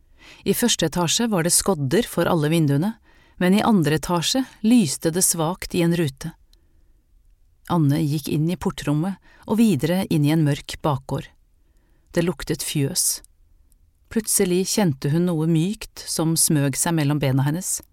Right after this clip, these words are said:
Var det en katt eller en rotte? Hun sprang tilbake til portrommet med hamrende hjerte. Og der, presis der hvor hun sto,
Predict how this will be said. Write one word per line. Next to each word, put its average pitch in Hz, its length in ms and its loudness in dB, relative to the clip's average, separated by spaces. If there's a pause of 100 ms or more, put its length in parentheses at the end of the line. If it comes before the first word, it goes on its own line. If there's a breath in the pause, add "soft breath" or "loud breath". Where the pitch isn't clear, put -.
(420)
Var 147 160 -2
det 151 80 -2
en 143 160 0
katt - 560 -8
eller 196 160 0
en 254 160 4
rotte? 233 320 -6 (1040)
Hun 180 160 2
sprang 180 320 2
tilbake 160 500 0
til 214 140 0
portrommet 165 600 -2
med 170 200 -2
hamrende 160 480 2
hjerte. - 300 -10 (760 soft breath)
Og 170 160 -2
der, 214 240 2 (240)
presis 220 560 0
der 175 240 0
hvor 214 140 2
hun 240 100 6
sto, 202 380 -2